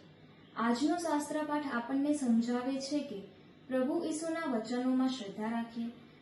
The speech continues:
એને ગમે તેવા કાર્યો કરીએ, તો જ આપણે એના સાચા સંતાનો કહેવાઈશું અને પરમેશ્વરના રાજ્યને જોવાને લાયક ઠરીશું.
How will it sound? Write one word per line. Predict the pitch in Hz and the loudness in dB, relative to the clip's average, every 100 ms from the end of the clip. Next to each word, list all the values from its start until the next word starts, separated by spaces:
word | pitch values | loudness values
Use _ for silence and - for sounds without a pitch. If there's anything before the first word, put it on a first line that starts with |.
| - | -6
એને | 247 294 311 | 2 4 4
ગમે | 233 220 220 233 - - - | 4 4 2 -2 -8 -18 -4
તેવા | 254 247 247 | 0 0 0
કાર્યો | 214 202 214 240 | -4 -2 0 0
કરીએ, | 240 220 220 233 - - - 269 | -2 -2 -2 -4 -10 -20 -10 -4
તો | 302 | -2
જ | 302 285 | 0 -2
આપણે | 277 302 | 0 0
એના | 247 240 254 | 2 2 2
સાચા | 240 - 240 | -2 -4 -4
સંતાનો | 240 220 208 214 214 | -2 -4 -2 -2 -2
કહેવાઈશું | 214 202 170 175 170 - - - - - | -4 -8 -8 -8 -8 -10 -14 -16 -20 -4
અને | 220 214 214 - | 2 2 0 -2
પરમેશ્વરના | 233 240 294 311 311 294 302 | 0 4 2 2 2 4 4
રાજ્યને | 254 190 220 220 233 | 0 -4 -2 0 2
જોવાને | 233 202 202 214 214 | 0 -2 -4 -2 -2
લાયક | 202 190 190 - | -2 -6 -10 -12
ઠરીશું. | 190 180 - - | -12 -12 -12 -12